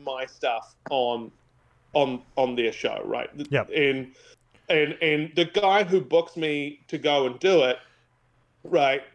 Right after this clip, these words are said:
Speaker 1: is expecting me not to go out there and torpedo what he's got
Speaker 2: Yep.
Speaker 1: going on. And,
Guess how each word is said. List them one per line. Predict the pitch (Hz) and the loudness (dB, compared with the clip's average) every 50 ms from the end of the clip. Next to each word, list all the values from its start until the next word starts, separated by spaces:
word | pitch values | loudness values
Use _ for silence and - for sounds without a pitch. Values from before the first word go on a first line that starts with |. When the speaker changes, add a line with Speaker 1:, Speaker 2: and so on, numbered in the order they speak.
| _ _ | _ _
Speaker 1:
is | 170 160 151 139 131 | -2 -2 -2 -2 -2
expecting | 160 160 151 - - - 180 175 180 170 160 156 156 | -6 -8 -8 -4 -2 -2 -2 -2 -4 -6 -6 -4 -4
me | 151 151 151 143 143 | -4 -4 -4 -4 -4
not | 143 151 151 151 - - | -2 -2 -2 -2 -4 -6
to | 170 | -4
go | 139 156 143 135 131 | -2 0 0 2 2
out | 131 135 131 127 - - | 2 2 0 0 -2 -2
there | 147 127 120 117 113 113 120 - _ - | -2 -2 -2 -2 -4 -6 -8 -12 _ -6
and | 165 135 123 117 110 110 113 _ _ _ _ _ _ _ _ _ _ _ _ _ _ | -4 -4 -4 -6 -8 -12 -16 _ _ _ _ _ _ _ _ _ _ _ _ _ _
torpedo | - 175 160 147 147 - 160 151 143 143 135 127 123 | -4 -4 -4 -2 -2 -2 0 2 2 4 2 2 2
what | 127 127 | 2 0
he's | 117 117 113 - | -2 -4 -6 -6
got | - 127 113 110 - - - _ _ _ _ _ _ - | -4 -4 -4 -4 -6 -8 -14 _ _ _ _ _ _ -10
Speaker 2:
Yep. | 127 113 98 - _ _ _ _ _ _ _ _ _ _ _ _ _ - 151 | -8 -8 -8 -10 _ _ _ _ _ _ _ _ _ _ _ _ _ -6 -2
Speaker 1:
going | 170 139 120 120 120 | 0 2 2 0 0
on. | 120 110 98 101 - - - _ _ _ _ _ _ _ _ _ _ - | -2 -4 -6 -8 -12 -16 -20 _ _ _ _ _ _ _ _ _ _ -2
And, | 180 175 175 170 160 170 | 0 2 2 0 -2 -4